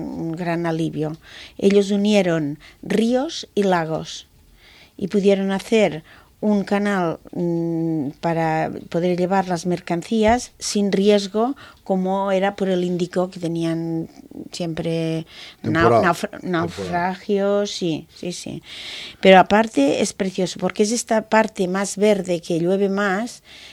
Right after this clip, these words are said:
Speaker 1: y pasar, bueno, te da un relax y una calma y, y también es, son momentos en que puedes,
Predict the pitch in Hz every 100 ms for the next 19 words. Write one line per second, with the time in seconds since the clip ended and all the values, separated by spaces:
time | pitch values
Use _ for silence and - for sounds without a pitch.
0 | - - 190 185 185 - 175 196 196 -
1 | 180 175 170 156 - - 165 180 196 196
2 | 196 180 196 180 165 156 - 185 185 175
3 | 180 175 175 202 302 - - - - _
4 | - 196 185 185 185 185 - 185 180 180
5 | 190 202 196 - 202 190 190 196 202 196
6 | 202 185 165 170 180 180 180 - -